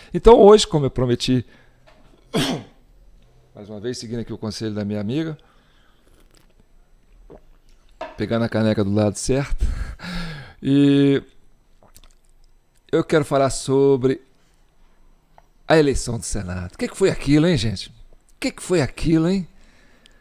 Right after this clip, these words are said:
Puxa vida, parecia a final de Ca-, Champions League, sei lá como é que fala.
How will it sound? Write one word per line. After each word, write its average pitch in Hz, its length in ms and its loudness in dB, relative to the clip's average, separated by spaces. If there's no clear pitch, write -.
Puxa 180 260 -4
vida, 127 200 -4
parecia 175 680 -4
a - 20 -4
final 156 380 -6
de 127 340 -6
Ca-, 156 180 0
Champions 147 480 0
League, 156 340 0
sei 113 120 -12
lá 110 120 -6
como 110 100 -8
é 107 60 -6
que - 40 -20
fala. 131 300 -8